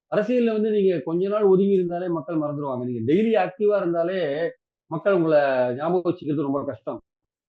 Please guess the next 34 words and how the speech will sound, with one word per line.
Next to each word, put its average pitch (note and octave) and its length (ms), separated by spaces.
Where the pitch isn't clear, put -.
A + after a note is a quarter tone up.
இப்ப B2 60
இது G#2+ 200
கமலஹாசன்லாம் F#3 580
கட்சி F3 240
ஆரம்பிச்சதுக்கு F3 560
அப்புறம் F3+ 220
ஒரு D#3+ 120
ஆக்டிவிட்டியும் F3 440
பண்ணாது E3 240
இருக்காரு. B2 240
சினிமாலேயே F#3 420
பிஸியா E3+ 280
இருக்காரு. B2 280
எலெக்ஷன் G3 320
வந்தா G3+ 180
ஒரு F#3+ 100
சீட்டை G#3+ 260
வாங்கி F#3+ 260
நிக்கலாம்னு E3+ 320
இருக்காரு. B2+ 260
அவர் D#3+ 180
கட்சி D#3+ 280
ஒண்ணுமே A3+ 340
இல்ல. E3 180
கட்சி C#3+ 260
எந்த, G#3 240
தமிழ்நாட்டுல G#3 500
அவரோட F#3 200
கட்சி F3+ 260
எத்தனை G#3 240
கிராமத்துல F#3+ 420
கொடி F3+ 220
ஏத்திருக்கு, D#3+ 420
கொடி, F3+ 200